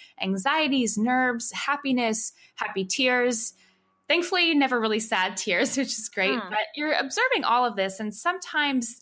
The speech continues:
Speaker 1: those emotions can become so overwhelming that you have to sort of step in and play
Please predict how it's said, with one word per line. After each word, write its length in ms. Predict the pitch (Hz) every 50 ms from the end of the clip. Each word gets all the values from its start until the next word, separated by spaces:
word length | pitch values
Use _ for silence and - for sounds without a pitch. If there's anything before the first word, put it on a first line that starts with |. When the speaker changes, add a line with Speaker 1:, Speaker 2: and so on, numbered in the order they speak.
| - -
Speaker 1:
those 340 | 190 233 220 220 220 220
emotions 580 | - 208 208 190 170 185 196 - 247 247 247 -
can 200 | - - 220 202
become 420 | 190 190 190 - 202 185 185 180
so 220 | 170 - - 196 180
overwhelming 680 | - 196 190 190 180 170 170 135 139 180 240 285 311
that 140 | 277 - -
you 100 | 196 196
have 180 | - 196 190 -
to 100 | - 185
sort 180 | - - 208
of 80 | 190 185
step 400 | - - - - 208 208 208 -
in 240 | 190 202 294 381 370
and 300 | - - 190 190 190 185
play 420 | - - 190 185 180 180 175 180